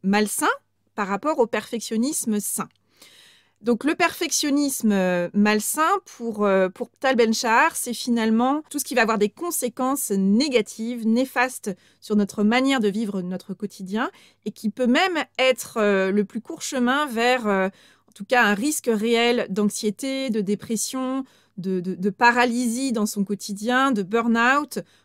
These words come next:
voire même d'addiction. Et il va, euh, l'opposer à un perfectionnisme sain,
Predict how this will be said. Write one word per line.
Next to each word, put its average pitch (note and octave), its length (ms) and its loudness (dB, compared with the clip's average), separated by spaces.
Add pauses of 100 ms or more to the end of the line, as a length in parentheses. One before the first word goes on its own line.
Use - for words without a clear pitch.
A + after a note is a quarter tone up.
voire G3 180 0
même C4 260 2
d'addiction. A3+ 560 0 (360)
Et A3 100 0
il A3 100 0
va, B3 400 6
euh, F#3+ 80 -2
l'opposer B3+ 800 -4 (120)
à F#3+ 460 0
un F#3+ 80 -6
perfectionnisme G3+ 800 -4
sain, C4 320 -2